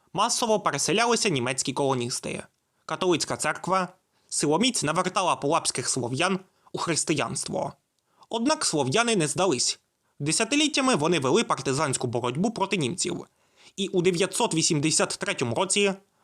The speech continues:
вибухнуло велике повстання лютичів, яке швидко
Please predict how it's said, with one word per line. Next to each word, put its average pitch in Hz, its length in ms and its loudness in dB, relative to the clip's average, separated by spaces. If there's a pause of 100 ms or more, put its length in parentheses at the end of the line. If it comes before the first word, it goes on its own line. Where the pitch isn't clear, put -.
(120)
вибухнуло 247 540 2
велике 170 320 4
повстання 226 520 0
лютичів, 135 580 0 (360)
яке 156 200 -4
швидко 202 520 0